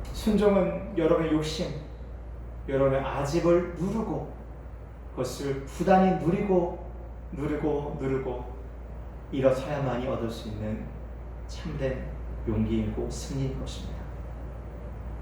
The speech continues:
이 순종은 우리의 구세주인 그리스도께서 걸어가신 길과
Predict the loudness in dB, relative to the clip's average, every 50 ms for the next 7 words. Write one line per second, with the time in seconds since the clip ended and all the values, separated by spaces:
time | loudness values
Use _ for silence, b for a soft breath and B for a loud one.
0 | -8 -8 -8 -6 -4 -4 -2 2 4 4 6 6 6 6 4 4 2 0 -2 -2
1 | 0 0 2 2 2 2 0 -2 -4 -2 4 4 4 6 6 2 0 0 0 0
2 | 0 0 -2 -2 -4 -4 -4 -4 -4 -4 -4 -4 -4 -4 -4 -4 -4 -4 -6 -6
3 | -6 -6 -6 -6 -6 -6 -6 -6